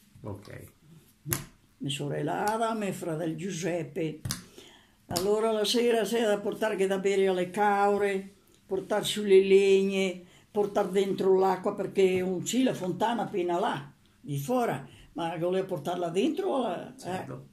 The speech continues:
Speaker 2: E c'è da fare tutti quei lavori alla, alla sera. Bon. Di dopo lei era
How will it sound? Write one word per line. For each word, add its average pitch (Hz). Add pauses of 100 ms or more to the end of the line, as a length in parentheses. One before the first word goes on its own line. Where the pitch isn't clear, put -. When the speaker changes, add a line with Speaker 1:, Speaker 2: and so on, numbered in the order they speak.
(960)
Speaker 2:
E 427
c'è -
da -
fare -
tutti 262
quei 196
lavori 185
alla, 185 (200)
alla 165
sera. 131 (800)
Bon. 95 (1800)
Di 294
dopo 220 (280)
lei 151
era 135